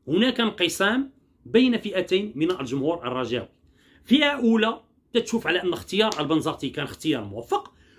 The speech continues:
وفئة أخرى تتشوف على أن كانت هناك خيارات أفضل. في الحلقة ديال اليوم غنهضروا على البنزرتي. شكون هو هذا المدرب؟ شنو هي الخبرة ديالو؟ شنو هي التجربة ديالو؟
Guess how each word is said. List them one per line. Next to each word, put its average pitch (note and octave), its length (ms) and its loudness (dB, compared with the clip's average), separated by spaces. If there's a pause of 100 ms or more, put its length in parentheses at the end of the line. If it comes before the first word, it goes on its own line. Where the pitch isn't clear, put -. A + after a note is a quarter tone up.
وفئة C#4+ 460 4
أخرى G#3 460 -2
تتشوف A#3+ 440 -2
على E3 120 2
أن E3+ 340 -2 (400)
كانت A#3 440 0
هناك F#3+ 600 -2 (200)
خيارات F#3 640 0
أفضل. - 240 -14 (680)
في - 80 0
الحلقة F4+ 200 4
ديال B3+ 200 6
اليوم D#4+ 320 2 (580)
غنهضروا A#3+ 340 0
على A3+ 100 0
البنزرتي. F3+ 560 0 (640)
شكون - 260 2
هو D4 140 4
هذا G#3+ 160 2
المدرب؟ G3+ 440 0 (480)
شنو A#3+ 220 0
هي A#3 60 2
الخبرة E3+ 340 0
ديالو؟ E3 400 -2
شنو - 180 -6
هي G3 60 0
التجربة F3+ 440 0
ديالو؟ E3+ 400 0